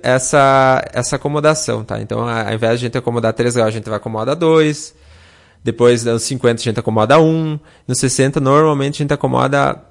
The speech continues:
meio grau, se acomoda, tá? Às vezes a gente acomoda. Então, com o passar dos anos, isso vai diminuindo, não é uma, é, assim, o ano,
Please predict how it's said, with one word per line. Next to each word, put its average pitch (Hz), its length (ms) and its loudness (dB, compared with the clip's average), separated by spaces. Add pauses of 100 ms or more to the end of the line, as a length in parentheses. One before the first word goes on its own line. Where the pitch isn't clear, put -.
(200)
meio 131 340 2
grau, 123 540 2
se - 200 -6
acomoda, 139 580 -2
tá? 107 240 -6
Às 110 140 -10
vezes 110 60 -6 (100)
a - 20 -4
gente 117 140 -6
acomoda. 113 300 -4
Então, 156 320 2 (240)
com 226 280 4
o 240 60 -2
passar 127 420 2
dos 113 200 -4
anos, 139 440 0
isso 131 260 -6
vai 135 200 2
diminuindo, 175 560 -2
não 107 100 -4
é 107 40 -2
uma, 151 1000 -2 (320)
é, 101 480 -6
assim, 131 340 -4 (320)
o 143 100 4
ano, 165 280 6